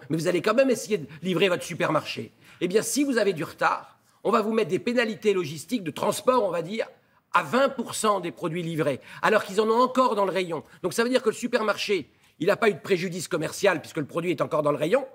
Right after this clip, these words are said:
mais nos petites P M E, elles, qu'est-ce qu'elles vont faire ? On va leur mettre vingt pour cent de pénalité. C'est une honte. Et, et qu'est-ce qu'elle fait, la P M E ? Quand elle a pris vingt pour cent de pénalité, la fois d'après, quand elle livre, elle intègre ces, ces vingt pour cent de pénalité dans son prix.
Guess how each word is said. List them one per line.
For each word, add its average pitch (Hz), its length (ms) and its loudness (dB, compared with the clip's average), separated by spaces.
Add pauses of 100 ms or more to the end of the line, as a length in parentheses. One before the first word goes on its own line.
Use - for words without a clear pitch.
(280)
mais 165 60 2
nos 247 140 6
petites - 280 -2
P 208 160 4
M 202 140 -4
E, 262 200 -4 (160)
elles, 262 260 2 (140)
qu'est-ce 233 180 2
qu'elles 214 140 0
vont 196 100 -6
faire ? 185 300 -2 (200)
On 202 60 6
va 208 100 8
leur 190 140 4
mettre 208 180 -2
vingt 180 120 2
pour 160 140 -6
cent 196 120 4
de 175 60 -4
pénalité. 160 560 -4 (160)
C'est 214 160 4
une 233 220 6 (120)
honte. 240 380 2 (300)
Et, 202 120 -2 (220)
et 220 80 -2
qu'est-ce 254 180 2
qu'elle 214 140 4
fait, 196 160 0
la 156 100 2
P 151 120 -2
M 139 180 -2
E ? - 120 -6 (260)
Quand 214 160 0
elle 226 100 6
a 196 60 4
pris 220 140 -2
vingt 190 140 4
pour 170 140 -8
cent 180 120 0
de 147 60 -6
pénalité, 151 580 -2
la 185 120 0
fois 233 160 2
d'après, 196 260 2
quand 160 160 -4
elle 147 120 2
livre, 147 260 -4 (160)
elle 170 180 6
intègre 208 560 2
ces, - 180 -8 (280)
ces 156 160 -2
vingt 160 140 2
pour 123 160 -6
cent 160 160 0
de 123 60 -6
pénalité 139 480 -4
dans 185 120 0
son 233 180 2
prix. - 280 -4